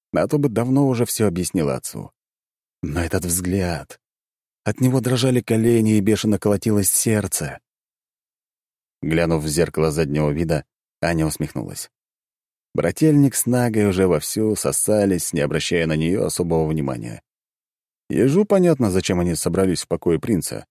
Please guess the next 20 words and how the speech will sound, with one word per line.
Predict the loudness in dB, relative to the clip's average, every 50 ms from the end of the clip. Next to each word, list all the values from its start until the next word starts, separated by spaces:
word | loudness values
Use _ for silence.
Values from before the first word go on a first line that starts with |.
| _ _ _ _ _ _ _ _ _ _ -6
Определённо | -4 -2 -2 -2 0 2 2 2 2 2 2 2
рогатая | 2 2 2 2 2 2 0 0
хочет | 0 -2 -4 -4 -6 -2
проверить, | 0 0 2 4 2 2 0 0
какой | -2 -2 0 0 0 -2
там | 0 -2 -2 0
матрас. | 0 0 -2 -2 -4 -6 -4 -4 -4 -4 -6 -6 -8 -8 -10 -12 -14 _ _ _ _ _ _ _ _ _ _ -6
А | -4 -2
может, | -2 -2 -2 -2 -2 -2
и | -2
другие | -2 -2 -2 -2 0 0 0 0 0 0
поверхности? | 0 0 2 2 2 0 0 -2 -4 -4 -4 -4 -4 -6 -6 -6 _ _ _ _ _ _ _ _ _ _ _ _ _ _ _ _ _ _ _ _ _ _ _ _ _ _ _ _ _ -8
Откровенная | -8 -6 -2 -2 0 0 0 0 0 0 0 -2
картинка | -2 -4 -4 -2 -2 -2 -2 -2 -2
на | -2 -2 -2
миг | -2 -4 -4 _
предстала | -6 -6 -4 -4 -2 -2 -2 0 -2 -4
перед | -4 -4 -6 -4
глазами | -4 -4 -2 -2 -2 -2 -2 -2
Ани, | -2 -2 -2 -2 -4 -6